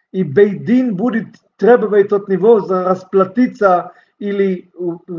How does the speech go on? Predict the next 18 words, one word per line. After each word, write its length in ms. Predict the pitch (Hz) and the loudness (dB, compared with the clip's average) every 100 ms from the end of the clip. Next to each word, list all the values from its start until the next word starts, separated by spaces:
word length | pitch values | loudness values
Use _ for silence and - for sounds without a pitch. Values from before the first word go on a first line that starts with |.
| 170 | -6
заплатить 560 | 147 - 180 233 233 - | -4 -2 -2 -2 -4 -6
за 240 | 202 202 | -10 -6
ущерб, 600 | 196 170 - 226 220 202 | -6 -8 -6 -2 -2 -4
который 400 | 202 190 190 175 | -8 -6 -6 -6
он 80 | 170 | -8
предоставит? 680 | - 165 160 - 156 143 151 _ _ _ _ _ _ _ _ _ _ _ _ _ _ | -10 -12 -12 -10 -10 -10 -14 _ _ _ _ _ _ _ _ _ _ _ _ _ _
Объясняет 420 | 127 123 170 170 | -20 -8 -4 -4
Алтер 220 | 170 143 151 | -4 -6 -6
Ребе, 180 | 151 | -6
поскольку 460 | 147 131 - 151 143 | -10 -12 -10 -10 -10
каждый 360 | 156 151 139 131 | -6 -6 -6 -14
человек, 540 | 147 135 147 147 - | -14 -12 -10 -12 -14
он 140 | 151 127 | -20 -16
человек, 280 | 131 135 147 | -14 -12 -12
который 320 | 131 135 131 | -12 -12 -10
имеет 260 | 135 135 | -10 -14
свободный 600 | _ 135 123 139 131 135 | _ -12 -8 -8 -8 -10
выбор. 340 | 123 131 117 | -8 -8 -10